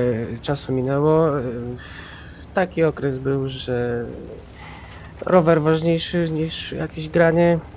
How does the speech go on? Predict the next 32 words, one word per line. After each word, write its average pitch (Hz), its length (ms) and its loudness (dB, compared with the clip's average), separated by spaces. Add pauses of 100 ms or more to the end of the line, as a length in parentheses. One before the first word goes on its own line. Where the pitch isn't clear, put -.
(480)
Tym 147 120 -4
bardziej, 143 280 0
że 139 180 -2
w - 80 -10
czołgi 143 360 0
mi 143 100 0
się - 120 -12
troszkę - 320 -8
mało 156 320 2
chce 156 240 -2
grać. 151 680 0
E, - 1000 -14
gram 139 280 2
parę 127 320 0
bitew, 123 420 -6
może 123 200 -10
tygodniowo. 127 680 -4 (960)
E, 151 240 6
dobrze, 139 360 4
dzisiaj 165 520 4 (280)
tylko 151 560 4 (260)
szwedzki - 460 0
czołg 151 360 2
U 151 100 2
D 151 60 4
S 147 100 0
czternaście 143 520 0
przez - 240 -14
pięć, 151 540 2 (160)
niektórych 135 540 -6
nazywany 127 460 0
SEDES. 139 440 0